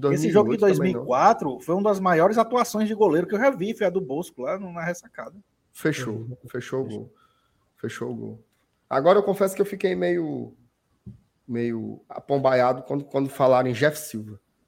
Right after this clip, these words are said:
Speaker 2: Vocês estão aí falando aí, tem dez minutos e eu pensando no, no amaldiçoado Jeff Silva.
Speaker 3: Tu lembra quando ele chegou?
Speaker 2: Claro.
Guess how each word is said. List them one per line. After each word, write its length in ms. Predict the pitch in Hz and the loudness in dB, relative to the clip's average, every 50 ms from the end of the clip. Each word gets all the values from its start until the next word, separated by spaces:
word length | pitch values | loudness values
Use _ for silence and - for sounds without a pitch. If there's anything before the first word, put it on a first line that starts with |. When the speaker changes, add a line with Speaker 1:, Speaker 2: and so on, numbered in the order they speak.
| _ _ _ _ _ _ _ _ _ _ _ _ _ _ _ _ _ _ _ _ _ _ | _ _ _ _ _ _ _ _ _ _ _ _ _ _ _ _ _ _ _ _ _ _
Speaker 2:
Vocês 220 | - - 156 147 - | -4 -2 -2 -2 2
estão 200 | - 190 190 190 | 2 4 6 6
aí 80 | 190 | 4
falando 480 | 190 190 - 180 156 147 160 160 160 160 | 4 4 4 6 6 8 6 6 4 2
aí, 80 | 151 | 0
tem 160 | 151 - 151 139 | 0 -2 -2 2
dez 220 | 139 175 208 214 | 4 4 4 4
minutos 320 | 185 180 185 190 196 196 | 2 0 0 -2 0 2
e 40 | 190 | 2
eu 80 | 180 180 | 2 2
pensando 680 | - 175 170 165 - - 160 160 165 165 160 156 - | 2 -2 -2 -2 -2 -2 -2 0 0 -2 -6 -8 -8
no, 380 | - 143 143 143 139 135 123 - _ _ _ _ _ _ _ _ _ _ _ _ _ _ _ _ _ _ _ _ _ _ _ | -8 -8 -6 -4 -6 -6 -8 -12 _ _ _ _ _ _ _ _ _ _ _ _ _ _ _ _ _ _ _ _ _ _ _
no 140 | - 131 139 | -2 2 2
amaldiçoado 640 | 139 139 143 139 135 139 - - 131 123 120 123 | 4 4 4 2 2 0 -4 0 0 0 0 -2
Jeff 200 | 120 127 120 120 | -6 -6 -6 -6
Silva. 240 | - - - 117 113 - _ _ _ _ _ | -8 -16 -18 -20 -20 -20 _ _ _ _ _
Speaker 3:
Tu 120 | 277 285 247 | 4 8 12
lembra 200 | 240 262 269 269 | 12 12 12 12
quando 180 | 254 247 220 220 | 8 8 6 6
ele 140 | 214 208 | 6 4
chegou? 460 | 175 - 175 143 135 151 185 208 - _ _ _ _ - - - - - - - _ _ _ _ _ _ _ _ _ _ _ _ _ _ _ _ _ | 4 0 0 0 0 -2 -4 -6 -8 _ _ _ _ -8 -6 -4 -4 -4 -6 -10 _ _ _ _ _ _ _ _ _ _ _ _ _ _ _ _ _
Speaker 2:
Claro. 440 | - 269 220 143 135 - 233 - | 6 8 8 8 6 4 0 -6